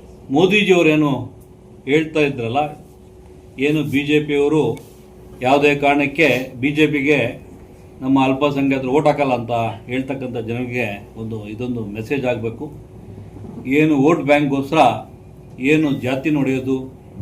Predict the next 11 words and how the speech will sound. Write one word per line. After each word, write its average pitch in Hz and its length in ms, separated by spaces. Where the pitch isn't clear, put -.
ಮತ 123 160
ಹೆಸರಲ್ಲಿ 135 340
ಹೇಳ್ತಕ್ಕಂಥ 127 460
ಎಲ್ಲ 127 180
ಏನು 127 560
ಕಾಂಗ್ರೆಸ್ 135 480
ಏನು 127 260
ಪಕ್ಷ 110 320
ಏನಿದೆ 123 540
ಅವ್ರ 127 220
ಕಡೆ 131 520